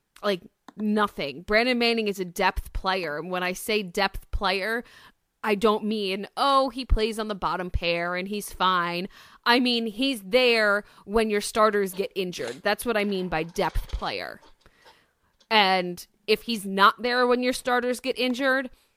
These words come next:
that's fine because there are seven others in Lehigh Valley that will take his place. So, d-, fuck Brandon Manning, number one. <laughs>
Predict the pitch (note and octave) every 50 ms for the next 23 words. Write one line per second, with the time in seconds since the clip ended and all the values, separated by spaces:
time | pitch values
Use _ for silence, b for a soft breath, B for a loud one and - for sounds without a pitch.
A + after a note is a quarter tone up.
0 | _ _ - B3 B3 B3 - - - - C4 A#3+ A3+ A3 G#3 G#3 G#3 G3+ G#3+ -
1 | - A3+ F#3+ F#3 G#3 G3+ G3 G3 - - - - - B3+ A#3 A3 A#3+ A3+ A3 G#3+
2 | G3 G3 F#3 F3+ F3 F#3+ F3+ F3+ F#3 F#3 G3+ G#3 F#3 F3 F#3+ F#3 F#3 F#3 F3+ D#3+
3 | E3 D#3+ D#3+ D#3 D#3+ E3 E3+ - F3+ C#3+ - D#3+ E3 - - C#3 A#2 - - -
4 | - - - b b b b b b b b b b b b b b b - -
5 | - A3+ G#3+ G#3+ G#3 G3+ G3 G3 F#3+ F#3+ G3+ - _ _ _ _ _ _ _ _
6 | - G3 - _ _ - G#3 F3+ - - - - C4 B3+ C#4+ - - B3 A#3+ A#3
7 | A#3 A3+ A3 G#3 G3 F#3+ F#3 F3 E3+ E3 F3 A#3 A#3+ - - - G3+ G3+ F#3+ F3+
8 | F#3+ F3 F3 F3 D#3 C#3+ D3 F#3+ B3 B3 - _